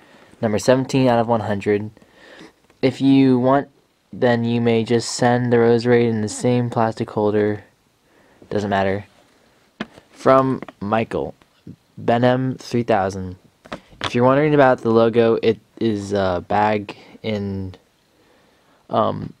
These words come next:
Burm, then a three as in three thousand. Oh, okay, I see. It, see, it's a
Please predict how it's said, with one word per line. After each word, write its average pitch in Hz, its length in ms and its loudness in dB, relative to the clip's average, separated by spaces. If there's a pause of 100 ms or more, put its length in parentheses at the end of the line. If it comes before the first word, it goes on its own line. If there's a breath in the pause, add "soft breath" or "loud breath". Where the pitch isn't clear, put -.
(360)
Burm, 107 580 0 (260)
then 110 280 -2
a 98 100 -2
three 107 680 -6
as 101 320 -6
in 95 240 -12 (120)
three 101 140 -10
thousand. 92 480 -8 (1200)
Oh, 147 300 4
okay, 117 260 -2
I 110 60 -2
see. 104 280 -10 (2750 loud breath)
It, 113 140 -14
see, 117 200 -6
it's 107 120 -6
a 104 100 -2